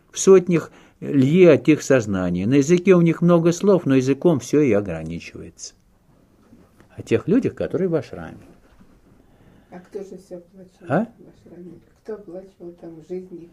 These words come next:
Speaker 2: в ашраме?
Speaker 1: А там пожертвования какие-то были, они что-то работали, какую-то мелочевку делали, кустарную,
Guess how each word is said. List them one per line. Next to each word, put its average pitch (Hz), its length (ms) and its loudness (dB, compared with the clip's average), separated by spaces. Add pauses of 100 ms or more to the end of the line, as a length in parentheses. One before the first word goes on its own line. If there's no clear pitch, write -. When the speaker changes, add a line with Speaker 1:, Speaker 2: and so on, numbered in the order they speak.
Speaker 2:
в - 40 -20
ашраме? - 420 -20
Speaker 1:
А 160 140 2
там 247 200 4
пожертвования 214 800 6
какие-то 190 340 0
были, 190 120 4
они 226 80 2
что-то 233 260 4
работали, 190 540 4
какую-то 196 260 0
мелочевку 185 640 2
делали, 156 460 0
кустарную, 127 960 -2